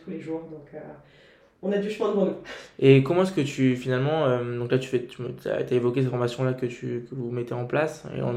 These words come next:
Speaker 2: on mettra le, enfin, le lien dans le, sur le, sur le, quand sortira le podcast. Euh, comment est-ce que tu vois évoluer le, le, le secteur financier aujourd'hui ? Parce que là, effectivement, on arrive, on arrive à un moment où, voilà, il y a les, il y a les nouvelles lois, donc il y a beaucoup d'entreprises que tu reçois, de, de, d'institutions, mais dans cinq ans, dix ans,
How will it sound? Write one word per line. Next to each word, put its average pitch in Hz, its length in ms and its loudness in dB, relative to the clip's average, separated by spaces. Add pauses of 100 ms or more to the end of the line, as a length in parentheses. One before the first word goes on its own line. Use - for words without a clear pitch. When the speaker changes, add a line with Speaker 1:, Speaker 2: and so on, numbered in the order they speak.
Speaker 2:
on - 20 -2
mettra 120 480 0
le, 123 240 -2 (280)
enfin, 131 160 -8
le 123 100 -2
lien 123 220 2
dans 123 120 -4
le, 123 140 -4 (720)
sur - 120 -14
le, 135 140 -4
sur 135 180 -10
le, 143 80 -10 (180)
quand 120 120 -6
sortira 120 320 -2
le 120 80 2
podcast. - 500 2 (480)
Euh, 123 480 4
comment 185 180 4
est-ce 202 80 2
que 151 60 0
tu 139 160 -2
vois 139 200 6
évoluer 135 360 10
le, 127 240 10
le, 123 120 8
le 127 160 2
secteur 123 280 0
financier 123 400 -2
aujourd'hui ? 120 280 0
Parce 117 180 -4
que - 80 -2
là, 131 180 8 (160)
effectivement, 139 380 -4
on 135 60 4
arrive, 120 140 4
on 123 200 0
arrive 120 220 2
à 120 40 0
un 120 40 0
moment 143 380 4
où, 123 180 2 (320)
voilà, 127 160 0
il 120 60 2
y 120 40 4
a - 20 4
les, 120 120 6
il - 80 0
y 131 60 0
a 131 40 2
les 131 140 -2
nouvelles 123 420 2
lois, 165 560 6 (340)
donc 120 220 -8
il 123 40 2
y - 20 4
a 120 40 2
beaucoup 120 200 -4
d'entreprises 123 420 -4
que 127 80 -6
tu 123 160 -6
reçois, 127 420 2
de, 123 160 2
de, 120 160 4
d'institutions, 135 720 -4
mais 131 140 4
dans 127 140 6
cinq 135 260 0
ans, 139 80 2
dix 123 260 0
ans, 123 260 -2